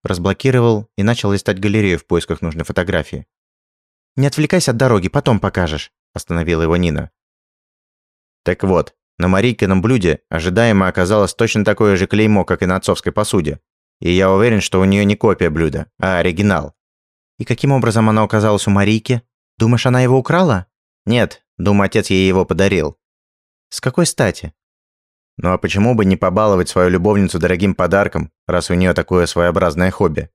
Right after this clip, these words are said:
а у тебя есть в коллекции драгоценный сервиз с такой подходящей историей? За такие глаза, как у Марийки, можно было и весь сервиз отдать». Но скряга-отец ограничился всего одним блюдом, усмехнулся Александр. «А кроме клейма на блюде, я её узнал.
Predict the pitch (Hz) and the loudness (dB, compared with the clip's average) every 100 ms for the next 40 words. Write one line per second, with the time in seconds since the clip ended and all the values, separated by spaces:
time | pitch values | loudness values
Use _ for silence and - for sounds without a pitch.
0 | _ 87 92 101 104 98 - 98 107 - | _ -2 -2 0 0 0 -2 -2 -2 -2
1 | 80 92 92 98 90 - 92 113 - 85 | -4 -2 0 0 -2 0 0 -2 -2 -2
2 | 87 - 95 87 80 90 90 101 82 71 | -2 -2 -2 -2 -2 -2 -2 -2 0 -2
3 | - _ _ _ _ _ - 87 - - | -8 _ _ _ _ _ -8 -4 -4 -2
4 | 127 104 98 110 95 101 98 110 107 101 | 0 2 2 0 0 0 2 2 0 0
5 | 101 95 98 98 104 131 - 87 87 - | 0 0 2 2 2 0 0 0 0 0
6 | 82 78 73 - _ _ - 101 - 123 | -2 -2 -4 -8 _ _ -4 -4 0 0
7 | 104 98 120 110 95 95 98 - 92 90 | 0 0 0 -2 -2 0 0 -2 -4 -4
8 | - 95 92 90 95 104 104 73 71 _ | -2 2 2 2 2 2 0 -2 -8 _
9 | _ - - 80 85 78 80 80 - 80 | _ -14 -10 -10 -8 -6 -6 -6 -4 -4
10 | 73 - _ _ _ _ _ _ _ 95 | -6 -12 _ _ _ _ _ _ _ -6
11 | 107 123 117 113 113 120 139 127 120 117 | 0 0 2 2 2 2 2 0 0 2
12 | 113 101 - - 98 101 98 98 92 90 | 0 -2 -8 -4 0 2 2 2 2 2
13 | 82 69 | 0 -2